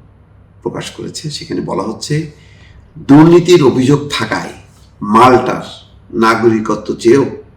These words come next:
পাননি তারিক সিদ্দিকের স্ত্রী কন্যা। দেখেন, মাল্টা এরকম ইউরোপের কিছু গরিব রা-, দেশ আছে, তারা মানে বিপুল পরিমাণ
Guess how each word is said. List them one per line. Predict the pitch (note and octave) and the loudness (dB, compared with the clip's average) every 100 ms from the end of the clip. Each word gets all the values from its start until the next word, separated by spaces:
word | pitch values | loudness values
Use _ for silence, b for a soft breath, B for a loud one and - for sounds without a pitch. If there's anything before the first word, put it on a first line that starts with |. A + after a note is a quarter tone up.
| _ _ - | _ _ -4
পাননি | G#2 G2 G#2 | -2 -2 -2
তারিক | A2+ A#2 G#2 A2+ - - | -2 -2 -2 -4 -6 -14
সিদ্দিকের | - A2 - - G2 A#2 A#2+ - _ - _ _ A#2 | -10 -10 -10 -12 -6 -2 -2 -6 _ -20 _ _ -8
স্ত্রী | - - B2+ | -8 -8 -10
কন্যা। | - E2+ C#2 - - _ b b b b b b b - | -8 -10 -10 -14 -20 _ b b b b b b b -6
দেখেন, | A2 A2+ G#2 | -2 -2 2
মাল্টা | A2 A#2 A#2 C3 | 2 2 2 2
এরকম | A#2+ - A2 - | 0 0 -4 -2
ইউরোপের | A#2 A2 A2 - - | -2 -2 -4 -10 -12
কিছু | - A2 G#2 G2+ - | -10 -8 -10 -14 -16
গরিব | - G#2 G2+ D#2+ | -8 -6 -6 -6
রা-, | F#2+ - D#2+ | -6 -6 -6
দেশ | G2 F#2 | -8 -8
আছে, | G2+ - | -12 -14
তারা | D3 G#2 G2 F#2+ - - _ _ _ _ C#3 - - | -10 -6 -6 -6 -10 -20 _ _ _ _ -20 -20 -20
মানে | C#2+ F2+ F2 | -12 -10 -10
বিপুল | D#2+ F#2+ - F#2 | -10 -12 -10 -10
পরিমাণ | F2 F2 F2+ E2+ | -8 -8 -8 -10